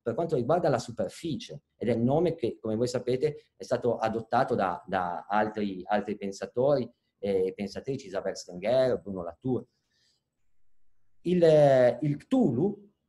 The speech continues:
è qualcosa di diverso. Lo è innanzitutto perché appunto, eh, si riferisce a qualche cosa di sotterraneo, lo è perché le, il grande coraggio di Don, coraggio teorico di Donna Haraway, sappiamo che il Cthulhu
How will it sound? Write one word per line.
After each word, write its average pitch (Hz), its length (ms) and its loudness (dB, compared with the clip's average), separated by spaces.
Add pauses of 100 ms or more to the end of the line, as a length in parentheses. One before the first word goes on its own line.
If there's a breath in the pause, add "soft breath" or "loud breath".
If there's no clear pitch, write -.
(140)
è 160 140 0
qualcosa 190 360 2
di 139 100 -2
diverso. 92 760 -6
Lo 139 220 4
è 123 320 2
innanzitutto 123 640 -4
perché 101 260 -4
appunto, 117 560 -4 (100)
eh, 107 120 -6
si 135 180 -4
riferisce 131 440 -2
a - 40 -4
qualche 113 240 -2
cosa 120 180 0
di 104 100 -2
sotterraneo, 117 840 -6 (100)
lo 202 200 6
è 190 160 6
perché 147 680 2 (720)
le, 131 120 -4
il 127 180 -6
grande 185 320 4
coraggio 156 400 4
di 139 100 -2
Don, 147 320 2
coraggio 135 400 2
teorico 135 400 4
di 107 60 0
Donna 113 240 -2
Haraway, 90 460 -4
sappiamo 175 500 0
che - 120 -2
il 107 100 -2
Cthulhu 180 640 0